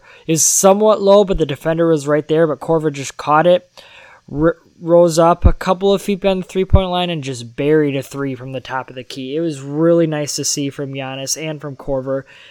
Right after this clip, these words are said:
and he had another assist, uh, I believe, to Korver in the cor-, in the corner. Korver in the corner, Korver in the corner. And it was just real, like, that,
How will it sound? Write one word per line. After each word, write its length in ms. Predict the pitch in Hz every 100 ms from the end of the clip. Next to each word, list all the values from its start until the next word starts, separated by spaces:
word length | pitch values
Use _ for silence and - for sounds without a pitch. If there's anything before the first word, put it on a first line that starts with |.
| -
and 180 | 160 156
he 160 | 143 180
had 80 |
another 460 | 165 160 156 156 151
assist, 520 | 135 - 151 147 - - -
uh, 100 | 143
I 120 | 135
believe, 280 | 131 147 143
to 100 | 147
Korver 320 | - 139 135
in 60 | 131
the 80 |
cor-, 320 | 120 - 143 -
in 160 | 160 151
the 100 | 131
corner. 520 | - 165 147 104 110 _ _ _ _ _
Korver 380 | - 233 220 180
in 80 | 170
the 80 | 165
corner, 340 | 233 226 143
Korver 340 | - 202 190
in 60 | 190
the 80 | 180
corner. 420 | - 214 143 120 _ - -
And 120 | 170
it 40 |
was 140 | 190 160
just 200 | 156 -
real, 360 | 151 170 170
like, 240 | 151 143 135
that, 240 | 185 -